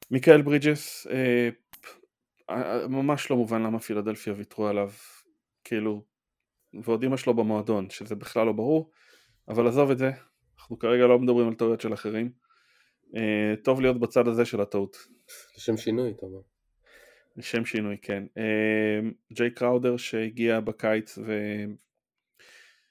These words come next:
Speaker 1: זאת אומרת, כל הקרדיט הולך בעצם לקריס פול, אבל גם ג'יי קראודר, אה, אה, הביא איזשהו ממד וטרני קשוח מאוד לח-, ל-, לחבורה הזאת. אה, ואחרון חביב, קריס פול.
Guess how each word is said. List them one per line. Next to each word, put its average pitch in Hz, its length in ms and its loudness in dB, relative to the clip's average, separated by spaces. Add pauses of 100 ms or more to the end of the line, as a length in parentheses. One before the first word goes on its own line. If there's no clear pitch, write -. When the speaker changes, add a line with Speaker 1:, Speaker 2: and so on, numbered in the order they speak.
(140)
Speaker 1:
זאת - 80 -6
אומרת, 127 160 4
כל 165 120 8
הקרדיט 170 320 6
הולך 143 180 2
בעצם 143 260 0
לקריס 131 280 -4
פול, 180 260 2
אבל 123 160 0
גם 123 200 2
ג'יי 123 140 0
קראודר, 117 580 -2
אה, 110 60 -2
אה, 104 880 -8
הביא 110 280 -2
איזשהו 110 460 -4
ממד 110 440 -2
וטרני 110 520 -4
קשוח - 600 -4
מאוד 104 240 -4
לח-, - 240 -12
ל-, 101 360 -6
לחבורה 104 460 0
הזאת. 165 260 0 (1120)
אה, 113 500 2 (1300)
ואחרון 131 460 2
חביב, 131 440 -2 (720)
קריס - 240 -6
פול. 131 280 2